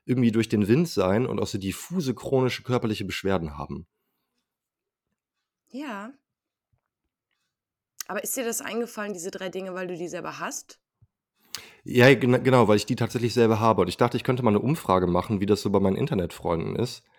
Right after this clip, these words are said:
Speaker 1: Ähm,
Speaker 2: Ja.
Speaker 1: weil ich davon ausgehe, dass die wahrscheinlich auch skurrile chronische Beschwerden haben.
Speaker 2: Ja, check das mal. Vielleicht machen wir auch mal eine kleine Umfrage.
Speaker 1: Hast du auch irgendwelche skurrilen chronischen Beschwerden?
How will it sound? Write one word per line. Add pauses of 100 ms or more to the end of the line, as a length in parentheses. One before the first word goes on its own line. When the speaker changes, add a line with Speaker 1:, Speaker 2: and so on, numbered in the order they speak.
(280)
Speaker 1:
Ähm,
Speaker 2:
Ja. (440)
Speaker 1:
weil
ich
davon
ausgehe,
dass
die
wahrscheinlich
auch
skurrile
chronische
Beschwerden
haben. (1600)
Speaker 2:
Ja,
check
das
mal.
Vielleicht
machen
wir
auch
mal
eine
kleine
Umfrage. (2750)
Speaker 1:
Hast
du
auch
irgendwelche
skurrilen
chronischen
Beschwerden?